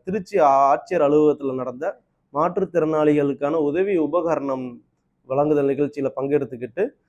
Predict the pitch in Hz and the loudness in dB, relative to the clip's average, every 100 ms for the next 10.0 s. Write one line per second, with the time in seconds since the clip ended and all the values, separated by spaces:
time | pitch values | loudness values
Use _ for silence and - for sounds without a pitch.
0 | _ - 165 185 190 190 156 165 170 131 | _ -4 2 2 2 4 4 6 4 2
1 | 131 165 190 185 156 156 175 156 143 156 | 0 2 4 6 6 4 -2 0 4 6
2 | 156 151 143 139 131 151 202 254 _ _ | 6 2 0 -2 -2 -4 -6 -6 _ _
3 | - 160 165 151 - 147 170 151 120 - | -2 0 2 0 2 2 4 2 -2 -10
4 | _ _ 131 147 151 233 - 156 175 208 | _ _ 0 2 2 0 -2 2 4 2
5 | 208 190 160 156 147 139 160 180 147 - | -2 -2 2 4 4 2 2 2 0 -2
6 | 156 185 180 160 151 156 135 131 135 202 | 2 2 2 2 0 0 0 -2 -2 -4
7 | - _ _ - 170 165 160 147 135 - | -8 _ _ -2 0 2 2 2 -4 -12
8 | - 151 196 196 160 143 127 135 139 147 | -2 2 2 4 4 2 0 -2 0 0
9 | 143 143 147 139 139 151 156 131 156 285 | 0 2 0 0 0 0 0 -2 -8 -12